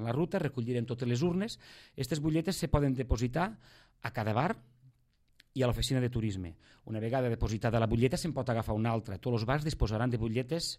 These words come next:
per a repartir en els seus clients. La idea és de que lo mateix bar incentivi a la gent a que faci la ruta pels altres bars. D'esta manera, los clients de cada bar se repartiran pels clients i això reforça també la clientela dels altres bars.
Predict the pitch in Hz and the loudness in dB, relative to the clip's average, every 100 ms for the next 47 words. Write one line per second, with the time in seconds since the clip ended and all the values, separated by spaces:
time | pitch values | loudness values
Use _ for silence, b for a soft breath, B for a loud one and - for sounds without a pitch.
0 | - 120 113 113 107 127 131 123 131 - | -6 -4 -2 -2 -4 -2 -2 0 -4 -4
1 | 120 113 95 92 - B B B - 107 | 0 0 0 -4 -10 B B B -6 -2
2 | 110 127 151 147 131 107 B B B _ | 2 2 2 0 -2 -6 B B B _
3 | - 107 107 127 120 127 156 - b b | -4 -2 0 2 2 4 4 2 b b
4 | b _ _ _ 127 120 107 120 113 156 | b _ _ _ -4 -2 0 -2 4 4
5 | 143 123 120 127 139 156 139 127 139 131 | 6 4 2 2 0 0 -2 0 0 0
6 | 131 143 156 127 113 107 98 131 131 101 | 0 0 0 2 0 0 0 0 0 -2
7 | 104 110 117 123 127 123 B B - 123 | -6 -4 -2 0 -2 -4 B B -4 -2
8 | 123 120 131 120 127 123 120 123 123 160 | -2 -2 -2 0 -2 -2 -2 -2 -2 -4
9 | 147 123 123 123 127 127 - 113 117 139 | -2 -4 -2 -2 -2 -4 -2 0 2 0
10 | 151 - 139 127 117 113 113 127 - 117 | -2 -6 -6 -4 -6 -6 -4 -2 -2 -4
11 | 143 127 110 120 135 131 131 120 123 135 | -2 -2 -2 -2 -2 -2 -4 -2 -2 -2
12 | 131 120 110 104 127 107 | -2 -4 -4 -2 -2 -2